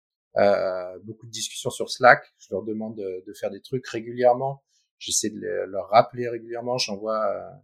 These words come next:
des, euh, des choses à faire, des tâches. Euh, enfin, j'essaie d'être clair dans ce que je, j'attends de, des gens.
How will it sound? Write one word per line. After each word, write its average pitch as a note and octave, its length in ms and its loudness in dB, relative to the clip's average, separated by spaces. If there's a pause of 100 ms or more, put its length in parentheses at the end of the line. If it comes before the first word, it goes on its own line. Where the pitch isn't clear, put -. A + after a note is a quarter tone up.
(200)
des, G#2 240 -2
euh, F2 80 2 (920)
des A2+ 100 6
choses B2 300 8
à A2 100 6
faire, C#3+ 260 2
des A2 160 -6
tâches. - 500 4 (200)
Euh, F#2 420 0
enfin, G2+ 160 -12
j'essaie G#2+ 220 0
d'être A#2 280 -4
clair C#3 300 6
dans A#2 200 -4
ce G#2+ 100 -8
que B2+ 120 -4
je, G#2+ 440 -4
j'attends A2+ 580 -2 (540)
de, G#2 380 2
des A2 140 -6
gens. C3+ 280 4